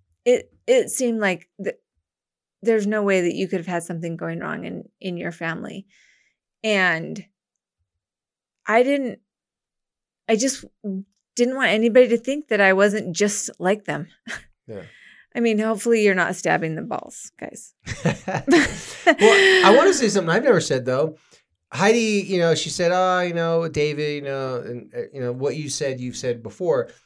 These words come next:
Speaker 2: But what I've never said before is that when I would be sitting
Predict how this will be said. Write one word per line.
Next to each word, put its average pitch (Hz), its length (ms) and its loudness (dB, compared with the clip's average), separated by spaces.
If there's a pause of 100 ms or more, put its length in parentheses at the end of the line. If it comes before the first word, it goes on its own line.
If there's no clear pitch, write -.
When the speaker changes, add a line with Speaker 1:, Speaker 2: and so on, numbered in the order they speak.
(160)
Speaker 2:
But 160 120 -4
what 147 120 0
I've 180 140 0
never 196 180 0
said 127 260 -4
before 127 360 -6
is 113 120 -6
that 120 280 -2 (1400)
when 151 220 2
I 180 160 4
would 240 160 6
be 185 100 -2
sitting 165 680 -2